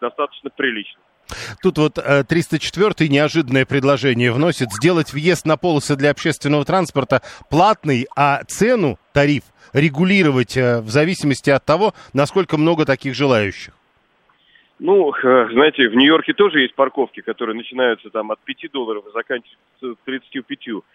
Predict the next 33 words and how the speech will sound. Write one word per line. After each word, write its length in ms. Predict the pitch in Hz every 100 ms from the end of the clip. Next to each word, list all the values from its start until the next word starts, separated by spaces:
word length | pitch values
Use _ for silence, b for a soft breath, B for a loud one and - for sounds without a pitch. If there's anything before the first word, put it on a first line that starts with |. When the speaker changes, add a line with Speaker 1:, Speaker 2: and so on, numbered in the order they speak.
| b _
Speaker 1:
в 40 |
зависимости 400 | 123 127 110 107
от 100 | 123
времени 340 | 120 127 123 131
суток. 260 | - 110 90
Боюсь, 280 | 101 139 180
что 140 | - 139
эта 160 | 131
история 320 | 123 151 143
не 100 | 127
очень-то 400 | 139 120 - 98
у 40 | 101
нас 180 | 104 98 _ _ _
заработает. 680 | 110 123 127 175 - 135 123 120
Э, 400 | 117 113 113 113
у 20 |
нас 160 | 131 127 _ -
сегодня 400 | 147 131 123 120 110 _ -
непростое 440 | 131 151 143 147
отношение 420 | 120 123 - 110 113
к 40 |
платным 360 | 165 190 143 110
дорогам. 340 | 113 101 98
Обращу 420 | 104 123 - 139
внимание 640 | 113 117 127 120 104 101 101
на, 460 | 107 107 107 104 _ _ _ -
э, 300 | 107 101 101
трассу, 380 | - 131 117 110
например, 400 | 107 113 117 110
Москва-Санкт-Петербург, 960 | 107 113 - 107 113 104 120 143 208 202
то 80 | 117
есть, 140 | 110
да, 240 | 123 120